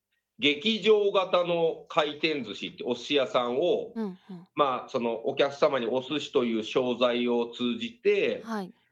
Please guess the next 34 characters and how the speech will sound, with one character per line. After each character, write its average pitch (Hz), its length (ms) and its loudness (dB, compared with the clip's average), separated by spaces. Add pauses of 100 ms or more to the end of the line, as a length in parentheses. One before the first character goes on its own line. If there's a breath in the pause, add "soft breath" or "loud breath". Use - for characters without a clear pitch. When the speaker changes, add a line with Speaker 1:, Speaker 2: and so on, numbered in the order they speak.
(120)
Speaker 1:
え 120 180 2
え、 107 40 -4
ま 139 140 2
あ、 131 80 0
私 151 400 0
た 110 80 0
ち - 140 -14
で - 100 -6
す 139 80 -4
ね。 170 200 -2
私 135 380 0
た 123 140 2
ち - 160 -14
が、 123 380 0
え 95 320 -4
え、 85 40 -16
劇 117 440 -4
場 123 320 0
の 127 220 -2
劇 120 380 -2
団 135 340 0
員 87 160 -10
っ - 20 -18
て 92 80 -10
い 90 60 -6
う 87 40 -10
ん 85 40 -12
で 87 80 -12
す - 80 -20
け 85 100 -8
ど 98 100 -2
も、 107 280 -2
Speaker 2:
は 247 340 -4
い。 - 140 -20